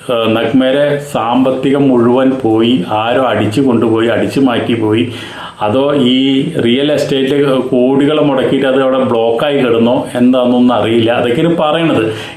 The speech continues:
എന്താണെന്ന് അറിയില്ല. ഇപ്പം നഗ്മ വളരെ വിഷമത്തിലാണ്, വളരെ ദുഃഖത്തിലാണ്. അഭിനയമൊന്നും ഇല്ല, റിയൽ എസ്റ്റേറ്റിൻ്റെ ബിസിനസ്സായി നടക്കുന്നു. വലിയ കോടികളുടെ ആസ്തി ഉണ്ടെന്ന് പറഞ്ഞിട്ട് കാര്യമില്ല, കോടികളുടെ കടം ഉണ്ടാവും എന്നൊന്നും നമുക്കറിയില്ല. ഇതാണ് നമ്മുടെ മലയാളത്തിൽ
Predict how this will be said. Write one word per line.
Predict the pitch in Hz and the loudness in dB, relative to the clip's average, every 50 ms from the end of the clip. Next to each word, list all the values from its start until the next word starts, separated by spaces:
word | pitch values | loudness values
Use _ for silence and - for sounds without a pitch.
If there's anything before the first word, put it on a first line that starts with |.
| - 135 | -4 -2
എന്താണെന്ന് | 139 156 156 170 160 156 151 151 143 | 0 0 0 0 0 0 0 0 0
അറിയില്ല. | 123 120 120 120 123 143 143 | 0 0 0 0 0 0 -2
ഇപ്പം | - - - 151 143 139 | -4 -4 -2 -2 0 0
നഗ്മ | 131 127 123 120 139 147 151 | 0 0 0 0 0 0 0
വളരെ | 151 135 123 120 127 131 143 | 2 0 0 2 0 0 0
വിഷമത്തിലാണ്, | 135 123 117 110 113 117 117 120 120 143 135 127 117 120 135 143 - - | 0 0 -2 -2 -2 -2 -2 -2 -2 -2 -2 0 0 0 -2 -2 -4 -4
വളരെ | 117 113 113 117 123 | -4 -2 0 0 0
ദുഃഖത്തിലാണ്. | 120 113 107 - 117 113 113 135 123 120 139 143 - 110 | 0 -2 -2 -2 -2 -2 0 0 0 0 0 -2 -2 -2
അഭിനയമൊന്നും | 104 104 120 117 117 120 127 131 123 123 120 | -4 -2 -2 0 0 0 2 2 2 2 2
ഇല്ല, | 110 101 104 110 120 - - - - - - - - - 123 | 0 0 0 -2 -2 -2 -4 -6 -8 -12 -16 -16 -10 -4 -4
റിയൽ | 120 123 127 127 | -2 -2 0 0
എസ്റ്റേറ്റിൻ്റെ | 120 123 - 127 120 120 123 127 | -2 -2 -2 -2 0 0 0 2
ബിസിനസ്സായി | 123 110 110 120 113 110 117 123 120 | 0 0 0 0 -2 0 0 0 0
നടക്കുന്നു. | 120 120 113 107 104 104 110 117 131 | 0 0 0 -2 -2 -2 0 0 0
വലിയ | 143 135 113 113 120 | 0 0 0 0 0
കോടികളുടെ | 117 117 123 117 117 113 120 120 123 123 127 135 135 135 139 - - - - - - | -2 0 0 0 2 2 2 2 2 2 0 0 -2 -4 -6 -8 -12 -16 -14 -10 -8
ആസ്തി | 113 117 120 123 123 120 - - 151 | -6 -4 -4 -4 -4 -4 -2 -2 0
ഉണ്ടെന്ന് | 135 131 131 131 | 0 2 2 2
പറഞ്ഞിട്ട് | 131 127 123 127 127 135 | 0 0 0 0 0 0
കാര്യമില്ല, | 131 131 120 120 120 123 123 127 156 147 | 0 0 0 0 0 0 0 0 0 -2
കോടികളുടെ | 151 131 120 120 123 117 120 120 117 | -2 0 0 0 0 0 0 -2 -2
കടം | - 117 113 127 135 | -2 -2 -2 0 0
ഉണ്ടാവും | 139 131 120 117 123 131 143 - - 123 | 2 2 2 2 2 0 0 -2 -2 0
എന്നൊന്നും | 117 117 117 117 117 117 | 0 0 2 2 2 2
നമുക്കറിയില്ല. | 113 107 107 107 117 123 110 104 104 104 110 113 - - | 0 0 -2 -2 -2 -2 0 0 0 -2 -2 -2 -2 -2
ഇതാണ് | 120 - 113 110 123 - - - - - | -2 0 0 -2 -2 -4 -4 -6 -8 -4
നമ്മുടെ | 110 104 107 113 113 113 107 - - - - - - 120 | -2 -2 0 0 -2 -4 -6 -8 -12 -16 -14 -8 -4 -2
മലയാളത്തിൽ | 113 117 120 127 135 143 147 151 156 156 156 160 151 139 131 127 - | -2 0 0 -2 0 0 0 0 0 0 0 0 0 0 0 -2 -2